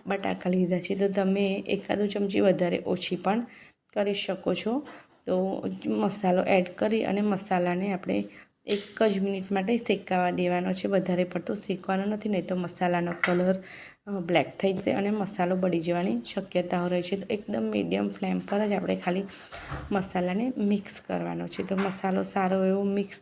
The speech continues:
થઈ ગયો છે. તો હવે આપણે બાફીને જે બટાકા રાખ્યા હતા એને એડ કરી દઈશું. તો બટાકા મિક્સ કરી લઈશું. તો એકદમ સરસ રીતે બટાકાને મિક્સ કરી લેવાના છે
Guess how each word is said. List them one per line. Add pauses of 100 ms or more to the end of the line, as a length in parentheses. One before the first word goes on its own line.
થઈ
ગયો
છે. (540)
તો
હવે
આપણે
બાફીને
જે
બટાકા
રાખ્યા
હતા (100)
એને
એડ (540)
કરી
દઈશું.
તો
બટાકા
મિક્સ
કરી
લઈશું.
તો
એકદમ
સરસ
રીતે
બટાકાને
મિક્સ
કરી
લેવાના
છે